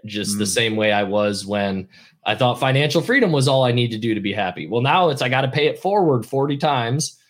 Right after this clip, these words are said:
Speaker 1: and then I'll be happy. Well, the goalposts keep moving even when you don't mean to move them.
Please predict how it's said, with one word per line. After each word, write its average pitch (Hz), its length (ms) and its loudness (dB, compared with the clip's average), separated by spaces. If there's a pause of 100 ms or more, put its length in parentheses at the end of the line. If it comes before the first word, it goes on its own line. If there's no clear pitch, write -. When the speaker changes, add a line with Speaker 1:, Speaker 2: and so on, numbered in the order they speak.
(120)
Speaker 1:
and 135 160 2
then 220 120 4
I'll 175 120 4
be 123 140 2
happy. 92 380 -2
Well, 120 360 0 (240)
the 143 100 -6
goalposts 165 540 2
keep 139 240 -2
moving 120 400 2
even 139 320 2
when 120 160 2
you 113 100 -4
don't 110 280 -2 (480)
mean 123 500 2
to 107 140 -2
move 117 320 0
them. 58 220 -10